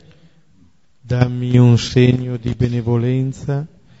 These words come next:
vedano e siano confusi i miei nemici, perché tu, Signore, mi hai soccorso e consolato.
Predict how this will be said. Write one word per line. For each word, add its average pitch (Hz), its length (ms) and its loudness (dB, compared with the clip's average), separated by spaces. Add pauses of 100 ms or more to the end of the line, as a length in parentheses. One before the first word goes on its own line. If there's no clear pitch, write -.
(380)
vedano 127 800 2
e 127 160 0
siano 127 440 4
confusi 120 880 4
i 120 60 6
miei 123 220 6
nemici, 120 760 0 (680)
perché 123 380 2
tu, 131 220 2
Signore, 131 960 4
mi 123 120 6
hai 120 80 6
soccorso 120 1000 0
e 131 100 -2
consolato. 120 960 0